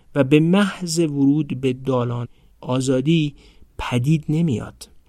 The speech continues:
کشوری ممکنه مدتها تو دالان باشه بدون اینکه خشونت کامل مهار شده باشه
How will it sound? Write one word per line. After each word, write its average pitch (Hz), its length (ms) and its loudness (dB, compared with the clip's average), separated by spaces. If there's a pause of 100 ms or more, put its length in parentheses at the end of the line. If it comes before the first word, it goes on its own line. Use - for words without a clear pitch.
کشوری 175 400 6
ممکنه 175 420 0
مدتها 160 720 -2
تو 190 200 -2
دالان 151 480 0
باشه 202 420 4 (460)
بدون 208 300 8
اینکه 180 340 0
خشونت 147 680 -8 (200)
کامل 147 500 2
مهار 127 400 -2
شده - 300 -10
باشه - 380 -12